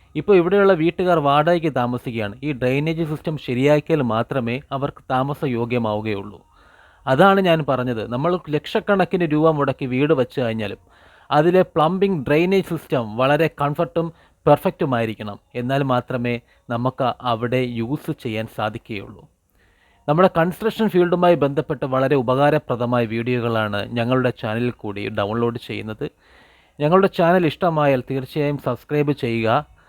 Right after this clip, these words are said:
അതുപോലെ ബെൽ ഐ-, ഐക്കൺ അടിക്കുക, അതുപോലെ തന്നെ കൂട്ടുകാർക്ക് ഷെയർ ചെയ്ത് കൊടുക്കുവാനും ലൈക്ക് ചെയ്യുവാനും മറക്കരുത്.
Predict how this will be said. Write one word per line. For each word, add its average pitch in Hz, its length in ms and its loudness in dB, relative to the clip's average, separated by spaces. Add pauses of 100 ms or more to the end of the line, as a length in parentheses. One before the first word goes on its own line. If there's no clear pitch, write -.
(180)
അതുപോലെ 120 520 2
ബെൽ 117 340 -2
ഐ-, 139 280 -2 (200)
ഐക്കൺ 117 420 -6 (140)
അടിക്കുക, 120 680 0 (440)
അതുപോലെ 156 500 4
തന്നെ 147 320 -2 (280)
കൂട്ടുകാർക്ക് 147 580 0
ഷെയർ 151 320 2
ചെയ്ത് 147 280 -2
കൊടുക്കുവാനും 110 760 -6 (100)
ലൈക്ക് 123 340 2
ചെയ്യുവാനും 104 520 -6
മറക്കരുത്. 110 680 -8